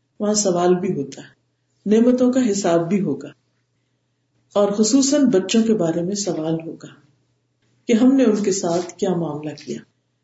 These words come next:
ابن عمر کہتے ہیں کہ نبی صلی اللہ علیہ وسلم نے فرمایا، اللہ تبارک و تعالی جس بندے کو رعیت کا، خواہ وہ کم ہو یا زیادہ، ذمہ دار بناتا ہے تو اللہ تعالیٰ قیامت کے دن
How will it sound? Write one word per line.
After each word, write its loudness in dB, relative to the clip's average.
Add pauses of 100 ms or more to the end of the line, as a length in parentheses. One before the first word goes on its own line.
(760)
ابن 4
عمر 4
کہتے 0
ہیں 0
کہ -2
نبی 0
صلی 2
اللہ 0
علیہ 0
وسلم 0
نے 2
فرمایا، -6 (640)
اللہ 4 (100)
تبارک 0
و 2
تعالی -4 (380)
جس 2 (100)
بندے 2
کو 0
رعیت 2
کا، -4 (840)
خواہ 2 (120)
وہ 2
کم 4
ہو 6
یا 4
زیادہ، 2 (120)
ذمہ 2
دار 2
بناتا -4
ہے -12 (640)
تو -4
اللہ 2
تعالیٰ 2
قیامت 2
کے 4
دن 0